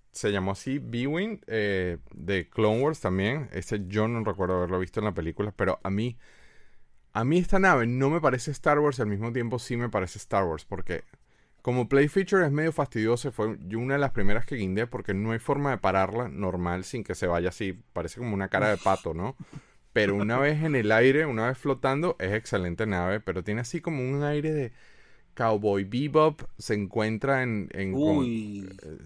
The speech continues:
Speaker 2: el, ahí, el Swordfish, ¿no es que se llama el?
Speaker 1: Bu-, bueno, no tan así, pero, o sea, yo la veo
Speaker 2: <laughs>
Speaker 1: perfectamente en ese, en ese mundo sin problemas y, nada, quería resaltarla. Es una nave muy cool. Este, no me traje la caja ahora que lo vi, eh,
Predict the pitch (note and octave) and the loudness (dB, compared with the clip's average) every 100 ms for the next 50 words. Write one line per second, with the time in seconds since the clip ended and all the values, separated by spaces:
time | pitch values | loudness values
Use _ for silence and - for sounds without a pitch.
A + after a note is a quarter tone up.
0 | - - A#2+ A#2+ A2+ A2 A2 C3 C3+ A#2 | -12 -6 -4 -4 -4 -6 -6 -4 -2 -2
1 | G#2+ G#2 G2 F#2 - D#3 - A2+ G#2 C#3+ | -4 -8 -10 -8 -2 -2 -2 -6 -6 -8
2 | C3 C#3+ C#3 C#3+ B2+ A2 G2+ D3+ E3+ C3 | -4 -4 -2 -2 0 -2 -2 2 4 4
3 | A#2 C3+ D3 - E3+ C3+ A#2 F3 C3 G#2+ | 2 2 0 2 2 0 -2 -4 -4 -2
4 | G#2 G2+ G#2 B2 G#2+ A#2 A#2+ D3 D3 C#3+ | -2 -2 -2 -2 0 2 4 6 4 4
5 | B2+ A2+ B2 G#2+ C#3+ C#3 C#3+ C3+ A2+ C#3 | 0 2 0 2 0 0 0 -2 -2 0
6 | C3 G2 F#2+ F#2 A2+ B2 B2 B2 B2+ B2 | 0 0 -2 -2 -2 -2 -2 -2 -4 -4
7 | G#2 F2 - F2+ F#2 G#2 D3 D3 F2+ E2+ | -4 -4 -2 0 2 0 0 -2 -4 -6
8 | - _ _ _ - G#2+ G#2 F#2 F2+ F#2 | -10 _ _ _ -4 0 0 0 0 0
9 | A2+ A#2+ F2+ - G2 B2 C#3 - F#2+ F#2 | 0 -2 -4 0 0 0 -4 -4 -6 -2
10 | B2 C3 A#2+ B2 A#2+ A#2+ A#2 G2+ C#3+ - | -2 0 0 0 -2 -4 0 0 -2 -8
11 | - G#2 F#2+ - G2 - A#2 B2 C#3+ - | -14 -10 -10 -8 -8 -8 -10 -10 -8 -8
12 | C#3+ C3 B2 A#2+ A2+ A2+ A#2+ F#2 G2 G#2+ | -6 -6 -8 -10 -8 -8 -6 -6 -8 -10
13 | _ _ - C#2+ | _ _ -16 -14